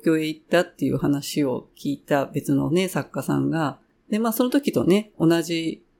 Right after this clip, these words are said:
格好でね、あの、不思議の国のアリスの、アリスの格好だったんですけど、で、その格好で、「みずほさん、東京まで行ったんですか？」って言われて、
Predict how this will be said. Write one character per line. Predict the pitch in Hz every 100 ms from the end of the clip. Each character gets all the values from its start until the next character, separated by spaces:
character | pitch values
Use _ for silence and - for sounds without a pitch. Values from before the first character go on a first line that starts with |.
| _
格 | - 151 -
好 | 160 151
で | 151
ね、 | 165 190 - -
あ |
の、 | 143 135 135 139 -
不 | - -
思 | 160
議 | 160
の | 151
国 | 147 160 156
の | 151 147
ア |
リ | 147
ス | 135
の、 | 127 123 -
ア |
リ | 190
ス | 170
の | 135
格 | - - _
好 | - 139 135
だ | 147
っ | -
た | 131
ん | 135
で | 143
す | -
け | 151
ど、 | 196 170 - _ _ -
で、 | 165
そ | - 196
の | 220
格 | 240 -
好 | - 240
で、 | 233 226 220 - _ -
「み | 214
ず | 220
ほ | 196
さ | 151
ん、 | 127
東 | 160 -
京 | 247
ま | 240
で | 175
行 | -
っ |
た | 214
ん | 214
で | 151
す | -
か？」 | 135 143
っ | -
て | 139
言 | 135
わ | 147
れ | 151
て、 | - 143 -